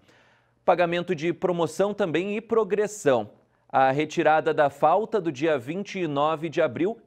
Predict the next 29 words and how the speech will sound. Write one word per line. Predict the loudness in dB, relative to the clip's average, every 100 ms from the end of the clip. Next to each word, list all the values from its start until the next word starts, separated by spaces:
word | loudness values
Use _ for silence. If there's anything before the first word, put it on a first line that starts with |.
| -2
entre | 0 0 -2 0
outros | 0 0 -8 -8
pedidos. | -6 -4 -2 -2 -4 -14 -20 -20 -4
Portanto, | -4 0 0 0
a |
partir | 2 0 0 -6
de | -6
segunda-feira, | -4 -2 -2 -2 -2 0 -2 -2 -4 0 -2
greve | 0 2 2 2 -4
dos | -6
professores | -4 -4 -2 -4 -2 -2 -4 -8 -6
em | -6 -2
todo | 0 0 -2
o | -6
estado. | -6 0 4 4 0 -10 -20 -8
Estas | -8 -2 -2
imagens | 0 2 2 0 -6
que | -4
a | -2
gente | -4 -6 -4
vê | -2 0
aí | 2 0 -2
são | -6 -2 0 0 0
das, | 2 2 0 -4 -4
das | 0 0
ocupações | 0 -2 0 0 0 -2 -2
que | -8
estão | -4 0
acontecendo | 0 0 -2 -4 -4 -2 -4 -4